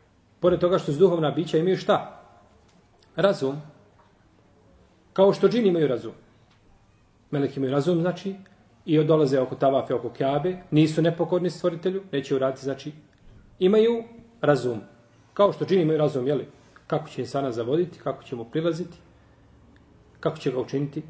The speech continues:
svojim robom. A to ne može sve uraditi bez, bez razuma.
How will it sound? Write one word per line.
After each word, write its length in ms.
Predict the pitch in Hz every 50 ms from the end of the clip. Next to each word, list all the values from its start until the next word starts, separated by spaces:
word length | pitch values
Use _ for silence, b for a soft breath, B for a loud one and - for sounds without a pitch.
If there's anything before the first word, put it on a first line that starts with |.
| - - - - -
svojim 320 | - - 143 131 120 117
robom. 280 | 123 117 117 117 98 - - - - - - - - - - - - - - - - - -
A 80 | 156
to 140 | 143 - 156
ne 100 | 135 139
može 200 | 156 156 135 123
sve 140 | - - 160
uraditi 340 | 131 117 120 131 127 - 120
bez, 320 | 123 131 139 143 143 - - - - - - - - - - - -
bez 280 | 135 143 135 127 - - -
razuma. 360 | - 117 107 107 107 101 98